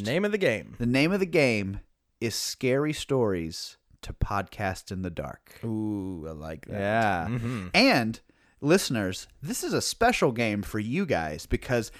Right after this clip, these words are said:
Speaker 2: this is a game where we are transporting our physical auras to your presence.
Speaker 1: Ooh, boy.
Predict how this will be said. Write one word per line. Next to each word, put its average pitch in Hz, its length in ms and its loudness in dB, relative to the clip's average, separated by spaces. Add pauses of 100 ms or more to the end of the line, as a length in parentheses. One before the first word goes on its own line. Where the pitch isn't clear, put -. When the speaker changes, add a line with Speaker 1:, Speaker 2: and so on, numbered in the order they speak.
(140)
Speaker 2:
this 170 260 4
is 220 100 -4
a 202 80 0
game 107 480 0 (220)
where 139 140 6
we 147 180 4
are 156 80 6
transporting 175 1160 2 (100)
our 156 200 6
physical 165 880 -2
auras 107 640 2 (420)
to - 160 0
your 175 280 6
presence. 160 760 0
Speaker 1:
Ooh, 180 180 2
boy. 123 360 -6